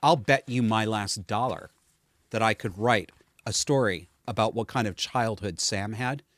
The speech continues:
and I'd be at least eighty-five percent right. Yeah. Yep. No, I don't think you came from a normal childhood.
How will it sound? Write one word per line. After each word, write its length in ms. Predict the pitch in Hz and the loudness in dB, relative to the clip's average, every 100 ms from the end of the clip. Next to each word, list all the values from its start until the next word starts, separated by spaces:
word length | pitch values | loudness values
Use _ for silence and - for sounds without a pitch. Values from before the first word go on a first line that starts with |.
| _ | _
and 140 | 120 120 | -2 0
I'd 140 | 117 | 0
be 140 | 110 | -2
at 100 | 107 | -4
least 420 | 92 110 127 - 120 | -4 -2 -2 -2 -2
eighty-five 480 | 101 92 95 90 | -4 -6 -8 -10
percent 340 | - 90 101 92 | -10 -8 -8 -8
right. 260 | 98 87 - _ - | -6 -8 -10 _ -6
Yeah. 200 | 117 110 _ _ _ _ _ _ _ _ _ _ _ _ _ _ | -4 -4 _ _ _ _ _ _ _ _ _ _ _ _ _ _
Yep. 220 | - 120 - _ _ _ _ _ | -6 -6 -8 _ _ _ _ _
No, 280 | 117 120 110 | 0 2 4
I 80 | 110 | 2
don't 260 | 110 113 - | 2 0 0
think 240 | 101 98 | -6 -4
you 80 | 113 | -6
came 280 | - 104 98 | -4 -4 -4
from 180 | 104 | -4
a 20 | 95 | -4
normal 320 | 95 95 107 | -2 -4 -4
childhood. 520 | - 87 82 110 120 | -6 -6 -8 -10 -12